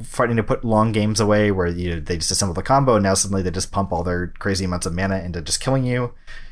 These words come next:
I know very well from personal experience that Thopter Sword decks just turn the corner very quickly when they assemble Thopter Sword. Um, just Urza lets you spin the wheel and just get value in the long grindy games. Sai is very good.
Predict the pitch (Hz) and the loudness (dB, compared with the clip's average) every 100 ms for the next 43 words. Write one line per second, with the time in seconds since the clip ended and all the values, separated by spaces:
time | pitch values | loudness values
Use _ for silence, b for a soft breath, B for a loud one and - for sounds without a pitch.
0 | B _ _ _ _ _ _ - 123 123 | B _ _ _ _ _ _ -4 2 4
1 | 113 110 104 104 101 98 156 156 143 - | 4 4 4 4 2 0 0 2 -2 0
2 | 139 135 - - 107 110 - 101 95 92 | 0 0 -2 0 0 0 -2 -2 -2 -4
3 | - 92 104 90 - 95 90 85 78 101 | -4 -6 -4 -4 -4 -4 -4 -4 -2 0
4 | 98 80 - - 82 78 80 80 - 78 | 0 -2 -6 -8 -8 -6 -6 -4 -4 -4
5 | 76 71 73 - 76 80 78 78 B B | -8 -8 -10 -8 -8 -6 -6 -8 B B
6 | B B B B B B - 92 90 85 | B B B B B B -4 0 2 0
7 | 82 82 80 82 - - _ _ 101 104 | -2 -4 -6 -8 -14 -20 _ _ -14 -12
8 | 98 - - - 101 104 107 98 98 98 | -8 -6 -6 -2 0 2 0 0 -4 -2
9 | 95 135 151 139 113 - 92 90 110 139 | 2 4 6 6 4 0 -4 -2 2 6
10 | 151 147 143 113 92 90 90 156 165 165 | 6 6 4 2 0 -2 -2 2 2 2
11 | 165 160 160 156 151 151 147 143 - - | -2 2 2 4 4 2 2 -2 -2 0
12 | 127 120 117 117 117 - 113 107 107 113 | 2 4 4 2 0 0 0 2 0 0
13 | 107 107 107 107 107 | 0 0 -2 -4 -8